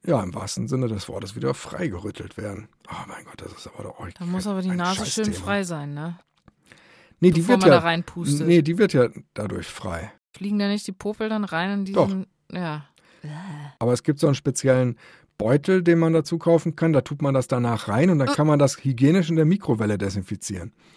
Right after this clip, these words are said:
Speaker 1: Habe ich nicht dazu bestellt, weil ich das eklig fand, die Vorstellung, auch wenn's in einem Beutel ist, aber
Speaker 2: Eklig.
Speaker 1: ja,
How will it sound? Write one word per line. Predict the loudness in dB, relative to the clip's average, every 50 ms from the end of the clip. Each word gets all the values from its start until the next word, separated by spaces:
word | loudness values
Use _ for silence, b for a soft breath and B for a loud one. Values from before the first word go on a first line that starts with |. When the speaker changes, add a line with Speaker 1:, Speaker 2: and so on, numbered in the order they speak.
| b b b b b b b
Speaker 1:
Habe | -2 0 0
ich | 2 4
nicht | 4 4 6
dazu | 6 4 4 2 0 -2
bestellt, | -2 -2 -2 -2 -2 -2 -2 -2
weil | -4 -4 -4 -4
ich | -4
das | -4 -4 -4 -4 -2
eklig | -2 -2 0 0 -2 -2
fand, | -2 -2 -2 -2
die | -4 -4
Vorstellung, | -4 -4 -4 -4 -4 -6 -6 -6 -6 -8
auch | -8 -8 -2 0
wenn's | 0 2 2
in | 0 0 -2
einem | -2 0
Beutel | 0 0 0 0 -2 -2
ist, | -4 -4 -4
aber | -4 -4 -6 -6 -6 -10 _ _ -16
Speaker 2:
Eklig. | -14 -14 -14 -16 -16 -18 _ _ _ -6
Speaker 1:
ja, | -4 -2 -2 -2 -4 -6